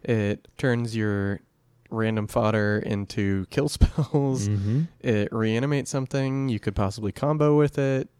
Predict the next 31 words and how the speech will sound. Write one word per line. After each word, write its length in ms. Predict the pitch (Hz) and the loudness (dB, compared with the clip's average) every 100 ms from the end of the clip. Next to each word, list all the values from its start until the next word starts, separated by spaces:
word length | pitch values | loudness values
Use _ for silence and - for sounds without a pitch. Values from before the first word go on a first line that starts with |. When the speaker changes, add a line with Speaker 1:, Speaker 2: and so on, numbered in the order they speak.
| - | -12
Speaker 1:
It's 160 | 117 - | -12 -10
just 200 | 117 - | -8 -6
a 60 | |
big 400 | 101 107 110 104 101 _ | -4 0 0 -2 -12 _
life 300 | 107 104 123 | -4 -2 -2
linker. 580 | 120 120 117 113 110 113 - _ _ _ _ | -2 -2 0 0 0 -4 -10 _ _ _ _
It's 120 | - | -10
great. 260 | - 104 - _ - _ _ | -6 -6 -8 _ -20 _ _
Speaker 2:
Yeah, 220 | - 101 82 85 | -2 0 0 -2
I, 60 | 85 - | -4 -4
I 40 | 101 | -2
think 160 | 110 | 0
this 120 | 107 98 | -2 -2
is 80 | 90 | 0
a 180 | 90 85 | 0 -2
great 380 | 101 95 - | -2 -4 -4
card 440 | - 92 90 87 87 | -6 -4 -2 -4 -6
to 560 | 95 90 90 90 90 - | -6 -2 -2 -4 -6 -10
feed 300 | - 101 95 | -4 -2 0
into 420 | 92 95 92 92 | -2 -4 -2 -2
all 220 | 90 95 | -2 -2
of 120 | 92 - | -2 -2
Black's 340 | 90 90 - | -2 -2 -6
many 320 | 95 90 87 | -6 -4 -4
sack 300 | 85 95 95 | -6 -6 -4
outlet 400 | 95 90 95 90 | -4 -4 -6 -8
reanimation 580 | 90 92 90 90 90 87 | -6 -6 -6 -6 -8 -10
engines. 440 | 85 87 90 92 - | -10 -10 -8 -10 -12
So 420 | - 92 87 101 - _ - - | -8 -4 -4 -6 -12 _ -20 -12
Speaker 1:
Yes. 480 | - - - | -12 -10 -10
Speaker 2:
uh, 20 | - | -10